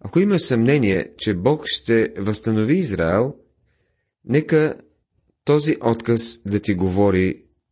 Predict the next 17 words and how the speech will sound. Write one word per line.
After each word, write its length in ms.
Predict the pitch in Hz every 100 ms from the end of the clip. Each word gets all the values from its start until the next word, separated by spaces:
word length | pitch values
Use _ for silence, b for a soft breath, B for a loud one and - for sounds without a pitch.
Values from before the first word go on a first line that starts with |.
| _ _ _ _ _ _ -
и 360 | 107 107 -
да 120 | 107
го 100 | 101
изучаваш 500 | 101 95 107 107 95
по-подробно. 600 | - 101 110 120 95 - - _ _ _ _ _ _ _ _ _ _ _ _ _ _ _ _ _ _ _ _ _
Така 240 | 143 139 180
казва 320 | 180 170 165
Господ 500 | 147 156 - 151 151
и 180 | 135 131
Йова: 300 | 135 92 78 -
„Ето, 480 | 110 127 165 175 -
ще 220 | - -
издигна 520 | 123 110 107 139 165 160
ръката 360 | - 127 123
си 220 | 120 117
към 180 | - 117
народите 640 | 113 113 123 92 - 80